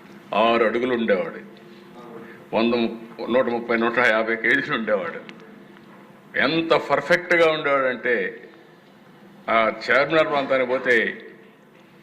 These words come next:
మొత్తం భూమి అంతా కూడా కంపిస్తూ ఉండేది, ఆ విధంగా ప్రవర్తించేవాడు. మొత్తం కంట్రోల్ చేసాం, అధ్యక్ష.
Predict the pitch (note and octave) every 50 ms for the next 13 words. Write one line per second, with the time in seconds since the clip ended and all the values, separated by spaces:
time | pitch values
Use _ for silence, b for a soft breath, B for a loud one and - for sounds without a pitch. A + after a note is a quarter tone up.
0 | - - - - - - - - - - - G2+ A2 - - C#3+ C3+ A#2+ G#2 F2+
1 | - - - - - - F#2 F#2 G#2+ B2+ C3+ C#3 C3+ C3 C#3 C3+ C3+ - - -
2 | C3+ B2 B2 C3 C3 - - A2 G2+ G2+ G2 F2 - - - - - - - -
3 | - - - - - - - - - G#2 A2+ A2+ A2+ A2 A#2+ C3+ C#3+ C#3 C3 -
4 | A#2 A2 A2 A2 A2 - G#2 F#2 - - D#2+ C#2 C#2+ - - - - - - -
5 | - - - - - - - - - - - - F3+ F3 - - - - E3 D#3
6 | D3 C3 A#2 - - - - - - - - -